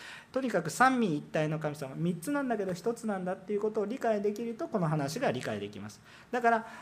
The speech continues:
イエス様は神様自身だったけれども、神の子として神に従うことを表していたという、愛の表現を持っていたということを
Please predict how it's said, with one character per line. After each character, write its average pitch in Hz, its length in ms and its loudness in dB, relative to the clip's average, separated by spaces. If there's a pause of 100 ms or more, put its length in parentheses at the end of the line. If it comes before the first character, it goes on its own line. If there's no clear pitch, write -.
(240)
イ 214 100 -2
エ 311 80 2
ス 320 120 -2
様 214 240 8
は 170 80 6
神 359 320 2
様 180 240 4
自 220 260 2
身 202 80 6
だ 170 60 4
っ 160 80 0
た 175 100 0
け 160 80 0
れ 143 120 2
ど 175 100 0
も、 214 240 0 (160)
神 294 320 0
の 170 140 0
子 185 120 0
と 196 160 2
し 190 80 -4
て 202 240 -4 (220)
神 233 240 0
に 151 140 -2
従 214 380 0 (160)
う 214 60 -4 (1600)
こ 185 80 -4
と 185 140 -2
を 214 280 0 (280)
表 123 320 -2
し - 100 -12
て 110 80 -8
い 101 80 -10
た 175 220 -4 (420)
と 233 160 0
い 156 80 0
う、 107 60 -6 (840)
愛 170 260 6
の 117 200 0
表 143 60 -4
現 110 420 -4
を 196 180 -2 (100)
持 120 100 -4
っ - 20 -4
て - 160 -10
い 101 120 -6
た 233 120 2
と - 360 -4
い 95 80 -2
う 98 60 -8
こ - 100 -8
と - 100 -8
を 196 220 -2